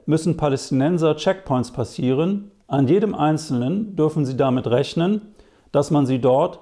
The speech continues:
stundenlang festhält oder abweist. Ohne weiteres können Palästinenser dort auch misshandelt oder sogar erschossen werden. Die Wahrscheinlichkeit, dass israelische Soldaten in dem Fall juristisch zur Rechenschaft gezogen werden,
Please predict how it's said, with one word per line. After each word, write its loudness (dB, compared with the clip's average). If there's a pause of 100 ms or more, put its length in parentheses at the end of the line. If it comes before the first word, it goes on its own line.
(120)
stundenlang -2
festhält -4
oder 0
abweist. -6 (800)
Ohne 4
weiteres 0
können 0
Palästinenser 0 (100)
dort 2
auch 0
misshandelt -2 (260)
oder 2
sogar 0
erschossen -4
werden. -8 (800)
Die 2
Wahrscheinlichkeit, 0 (220)
dass 0
israelische 0
Soldaten 2
in -2
dem 0
Fall -4
juristisch 0
zur -2
Rechenschaft -2
gezogen -4
werden, 0